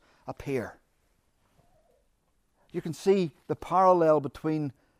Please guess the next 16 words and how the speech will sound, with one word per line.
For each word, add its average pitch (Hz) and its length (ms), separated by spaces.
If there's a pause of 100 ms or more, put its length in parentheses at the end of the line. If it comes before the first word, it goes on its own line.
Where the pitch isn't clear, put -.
(120)
um, 127 420
Psalm 160 580
th-, - 420
or, 123 160
uh, 117 220
ele-, 135 160
a 127 200
hundred 147 200
and 139 100
eleven, 147 360
verse 139 260
three, 151 220 (220)
"His 180 360
righteousness 147 680
endures 151 460
forever," 180 540